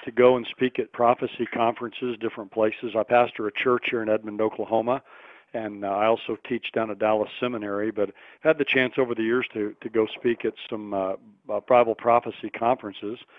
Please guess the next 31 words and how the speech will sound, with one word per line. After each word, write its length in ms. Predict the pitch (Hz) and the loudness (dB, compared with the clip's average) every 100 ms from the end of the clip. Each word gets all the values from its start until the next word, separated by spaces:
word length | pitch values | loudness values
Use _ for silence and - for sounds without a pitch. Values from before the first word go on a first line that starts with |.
| - - - - - | -20 -20 -20 -12 -4
And 100 | 131 | 0
as 80 | 120 | 4
I've 160 | 120 | 4
done 200 | 123 175 | 4 2
that, 140 | 147 120 | 4 4
I've, 140 | 120 | 4
I've 140 | 127 113 | 2 2
spoken 320 | 147 147 131 | 4 6 4
on 100 | 117 | 2
a 60 | |
lot 180 | 110 123 | 4 4
of 80 | 117 | 4
different 300 | 117 - 104 | -2 -4 -4
topics. 500 | 113 113 123 143 - - - - - - | 2 2 2 -2 -6 -18 -20 -20 -16 -8
And, 160 | 120 | -2
uh, 60 | 117 | 2
one 160 | 139 170 | 2 2
of 80 | |
the 80 | 139 | 0
topics 440 | - 120 120 127 - | 2 4 4 0 2
I 80 | 120 | 2
would 180 | 113 110 | 2 4
regularly 460 | 120 135 127 113 101 | 4 4 2 -2 -4
speak 300 | - 117 117 | -4 -4 2
on 220 | 117 117 | 2 2
was 140 | 107 95 | -4 -6
the 180 | 113 107 | -2 2
idea 300 | 110 110 117 | 4 4 2
of 100 | 104 | 0
the 80 | 104 | -2
judgment 460 | - 123 - 123 | 2 2 2 -8